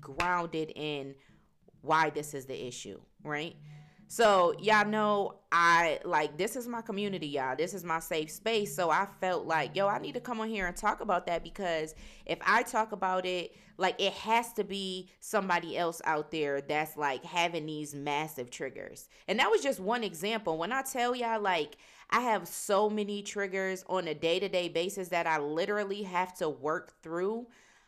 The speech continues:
Um, yeah, that's what I, <laughs> that's literally what I have to do. Like, I can be watching T V and I'm triggered by something, right? I could be listening to something and I'm triggered by something.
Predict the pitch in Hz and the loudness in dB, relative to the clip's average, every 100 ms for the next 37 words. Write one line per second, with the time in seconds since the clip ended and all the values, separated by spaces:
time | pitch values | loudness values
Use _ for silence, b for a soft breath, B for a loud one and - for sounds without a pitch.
0 | b - 175 170 156 139 110 _ _ _ | b -4 2 2 2 -2 -12 _ _ _
1 | _ _ _ _ _ 170 240 180 - - | _ _ _ _ _ -2 -2 -2 -8 -2
2 | 180 185 190 160 185 196 180 180 214 220 | -2 0 2 2 4 4 2 4 4 6
3 | 202 185 180 185 196 180 165 175 226 175 | 4 2 2 2 4 2 0 -2 0 2
4 | 165 220 208 196 170 180 196 175 - 180 | 4 2 0 -2 2 2 2 -8 -8 -10
5 | 151 190 165 135 B B B 160 160 151 | -6 -4 -4 -8 B B B -2 -2 -2
6 | 139 _ _ 156 156 - 180 139 135 123 | -8 _ _ -2 -2 -2 -2 -2 -6 -4
7 | 117 147 - 95 - 50 - - 156 180 | -6 -6 -10 -12 -16 -20 -20 -8 -4 -2
8 | - - 185 202 190 170 208 240 214 180 | -4 0 0 0 -4 0 0 0 -2 -4
9 | 165 156 - 147 147 135 135 B B - | -4 -6 -6 -8 -8 -10 -10 B B -2
10 | 180 175 - 202 165 143 135 143 - 127 | 0 0 -2 -2 0 0 0 -2 -4 -10
11 | 123 98 | -10 -14